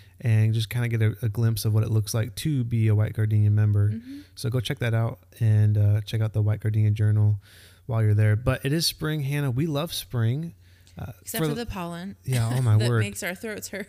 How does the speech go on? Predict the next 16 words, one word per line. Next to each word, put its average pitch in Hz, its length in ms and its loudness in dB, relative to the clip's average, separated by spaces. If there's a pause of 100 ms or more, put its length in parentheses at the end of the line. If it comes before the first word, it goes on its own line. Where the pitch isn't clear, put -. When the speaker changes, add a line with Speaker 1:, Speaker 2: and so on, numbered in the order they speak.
Speaker 2:
<laughs> - 380 -10
Speaker 1:
I 143 60 -2
lost 175 280 -6
my 175 120 -4
voice 147 440 -6
for - 220 -8
Easter. 127 640 -4
I, 131 60 -2
I - 20 -2
was 135 140 -4
supposed 147 380 -6
to 139 80 -6
have 139 260 -6
a 127 80 -4
speaking 139 480 -8
part 113 400 -4